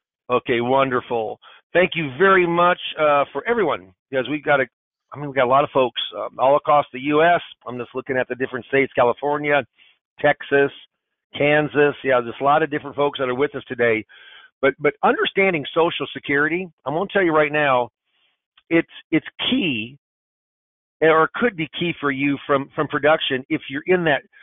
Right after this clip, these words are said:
working with that pre-retired or just retired. And, and I'll tell you, I just, this happened to come in from Retirement Boss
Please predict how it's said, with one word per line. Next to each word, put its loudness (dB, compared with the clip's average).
working -2
with 0
that 2
pre-retired -2
or -6
just -6
retired. 0
And, -6
and 0
I'll 4
tell 4
you, 4
I 2
just, -4
this 4
happened 2
to -2
come 2
in 0
from -4
Retirement 0
Boss 2